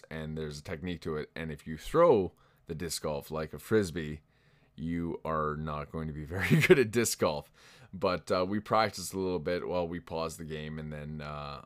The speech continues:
I kinda got the feel for it, and then we came in and watched the hockey game, had a nice visit. And then this morning I had a really interesting experience where I got up, I was a little hungover, we had a couple beers, listened to a couple songs that we loved, and, like, this is one of those things that makes me happy,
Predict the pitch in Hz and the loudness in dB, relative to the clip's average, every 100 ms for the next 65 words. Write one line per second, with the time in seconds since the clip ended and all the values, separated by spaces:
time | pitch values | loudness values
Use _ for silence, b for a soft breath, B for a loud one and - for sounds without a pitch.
0 | - 80 - 80 78 78 73 - - 117 | -12 -10 -8 -8 -6 -8 -8 -10 -2 -2
1 | 113 82 78 69 78 78 78 - 82 76 | -2 -2 -4 -4 -8 -8 -10 -10 -10 -8
2 | 73 73 73 71 - 76 76 76 80 73 | -10 -10 -10 -12 -10 -10 -8 -10 -10 -10
3 | 71 73 73 73 73 - 78 73 73 _ | -10 -12 -12 -10 -10 -10 -10 -10 -10 _
4 | B B B B 98 104 101 90 - 139 | B B B B -2 0 0 0 2 4
5 | 156 110 90 85 85 85 85 82 82 78 | 6 4 0 0 -2 0 -2 -2 -4 -6
6 | 80 - 82 80 71 - - 87 80 80 | -10 -6 -6 -4 -6 -8 -2 -2 0 -4
7 | 80 80 78 73 - B B B 82 80 | -6 -4 -4 -4 -10 B B B -6 -2
8 | 80 78 73 80 78 73 80 82 78 78 | -2 -2 -4 -4 -4 -4 -4 -2 -2 -4
9 | 80 76 76 76 76 73 80 76 73 73 | -6 -4 -4 -4 -4 -6 -8 -8 -8 -8
10 | - 78 76 73 76 76 76 80 80 85 | -8 -10 -10 -10 -8 -6 -8 -8 -8 -8
11 | 78 78 - 80 76 76 - 80 76 76 | -8 -8 -8 -8 -8 -8 -6 -4 -6 -8
12 | 71 73 71 71 71 71 71 71 71 104 | -10 -10 -10 -10 -12 -12 -12 -12 -6 -4
13 | 101 98 95 87 80 - 85 80 78 73 | -2 -2 -2 -4 -6 -6 -8 -8 -8 -10
14 | - 78 73 67 65 | -10 -10 -8 -8 -10